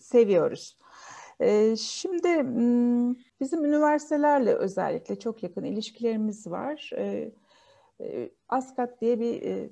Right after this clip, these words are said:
topluluğumuz var. M, arkeoloji, sanat, Ankara,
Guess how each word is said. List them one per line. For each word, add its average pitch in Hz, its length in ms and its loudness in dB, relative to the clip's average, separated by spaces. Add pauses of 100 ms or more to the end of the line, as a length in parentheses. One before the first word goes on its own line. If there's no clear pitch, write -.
topluluğumuz 220 800 -2
var. - 600 -10
M, 180 560 -10
arkeoloji, 208 880 -6
sanat, 208 600 -8 (920)
Ankara, 226 760 -4